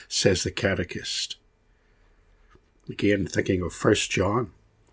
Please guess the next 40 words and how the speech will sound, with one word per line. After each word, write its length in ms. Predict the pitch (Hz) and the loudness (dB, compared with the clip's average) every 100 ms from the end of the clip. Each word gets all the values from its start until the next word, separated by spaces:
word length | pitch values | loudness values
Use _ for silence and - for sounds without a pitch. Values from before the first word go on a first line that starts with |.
| _ - | _ -6
chapter 380 | - 107 - 95 | 0 2 0 -2
three, 320 | - 101 123 | 2 4 6
this 240 | 139 - | 4 2
time 260 | - 104 92 | 0 0 0
in 160 | 87 | 0
verse 380 | 87 95 90 - | 0 -2 0 -2
eight. 240 | - 135 - - - _ _ _ _ _ _ - | 0 -2 -4 -18 -20 _ _ _ _ _ _ 2
It 120 | - | 4
tells 300 | - 104 104 | 8 6 8
us, 200 | 92 90 | 6 4
"He 200 | - 117 | 4 4
who 200 | 107 87 | 4 2
sins 580 | 85 - 107 123 156 113 | 0 2 2 4 2 2
is 120 | 90 | 0
of 160 | 95 90 | 0 0
the 120 | 95 | -2
devil, 480 | - 120 127 156 - - - - | 0 0 2 0 -2 -12 -20 -18
for 140 | - 120 | 2 6
the 120 | 104 | 6
devil 420 | - 101 - 151 | 8 8 8 6
has 200 | 80 87 | 6 2
sinned 600 | - - 143 151 151 123 | 2 6 6 6 4 2
from 180 | - 104 | 2 0
the 100 | 107 | -2
beginning. 640 | - 85 95 101 123 87 - _ - - - - | -4 -2 0 0 0 -2 -8 _ -20 -20 -20 0
For 160 | - 92 | 4 6
this 260 | 151 170 | 6 6
purpose 540 | - - 95 - 104 - | 4 4 4 4 2 2
the 60 | |
Son 320 | - - 101 | 2 2 4
of 120 | 98 - | 2 2
God 300 | 87 95 143 | 0 4 4
was 160 | 139 | 6
manifested, 800 | 113 131 196 - 175 143 - 90 - - - | 4 2 0 0 2 2 -2 -6 -8 -20 0
that 320 | - 95 - | 6 6 6
he 160 | 131 151 | 2 4
might 340 | 131 101 - | 6 4 2
destroy 800 | - 82 - - - 90 107 151 | -2 0 0 0 0 4 6 4
the 160 | 160 85 | 2 -4
works 720 | - - 92 - - - - | -4 -4 -4 -4 -4 -4 -6